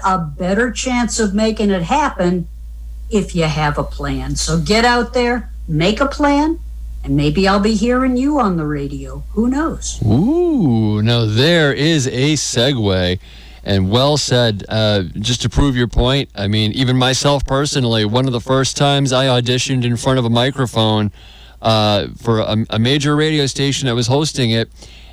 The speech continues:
Speaker 2: and I was one of probably five or so hundred people that showed up that day. And, uh, it, obviously, it, that particular one did not go anywhere for me personally, but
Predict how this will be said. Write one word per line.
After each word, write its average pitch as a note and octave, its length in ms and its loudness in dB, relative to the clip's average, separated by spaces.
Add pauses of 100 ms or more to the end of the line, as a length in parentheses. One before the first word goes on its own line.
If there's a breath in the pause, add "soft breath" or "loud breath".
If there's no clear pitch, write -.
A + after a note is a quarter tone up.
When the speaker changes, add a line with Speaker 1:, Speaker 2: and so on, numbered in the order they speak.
Speaker 2:
and A2 260 2
I B2+ 200 2
was B2+ 260 0
one C#3 260 2
of C3+ 220 -2
probably C#3+ 560 0
five D3+ 800 -2
or D#3 140 0
so D#3 260 0
hundred D3+ 340 -2
people C#3+ 300 -2
that C#3 140 2
showed D3+ 300 0
up E3 160 -2
that B2 220 0
day. A2+ 400 0 (520 soft breath)
And, G#2 380 0
uh, G2+ 440 2
it, - 180 -6 (240)
obviously, A#2+ 640 2
it, A#2 220 -2
that C3 220 0
particular C#3+ 440 2
one B2 240 0
did B2+ 160 0
not B2+ 240 -2
go D#3 240 0
anywhere G2 380 0
for F#2+ 140 -6
me C#3+ 200 0
personally, A2+ 600 0
but G2+ 240 -4